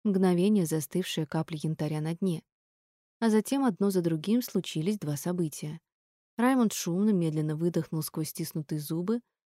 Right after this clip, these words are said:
склонил голову и на миг коснулся лбом моего лба. А я сгребла стоящего передо мной Феникса за рубашку и затащила в свою комнату со словами: «Только ты можешь мне помешать проклясть эту надоедливую особу».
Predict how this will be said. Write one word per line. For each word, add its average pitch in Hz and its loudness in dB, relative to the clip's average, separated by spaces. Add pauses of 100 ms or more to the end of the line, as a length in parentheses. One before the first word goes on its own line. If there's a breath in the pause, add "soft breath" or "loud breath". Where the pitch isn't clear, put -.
склонил 226 4
голову 247 4
и 262 2
на 233 6
миг 202 2
коснулся 208 -2
лбом 165 0
моего 151 0
лба. 170 -2 (760)
А 226 4
я 190 6
сгребла 180 2
стоящего 165 0
передо 160 0
мной 156 -2
Феникса 151 -4
за 156 -4
рубашку 170 -4 (280)
и 277 -2
затащила 254 2
в - -4
свою 170 -2
комнату 160 -2
со 165 -8
словами: 196 -2 (540)
«Только 220 6
ты 196 2
можешь 151 0
мне 160 -2
помешать 160 -2
проклясть 175 -2
эту 185 0
надоедливую 156 0
особу». 202 -2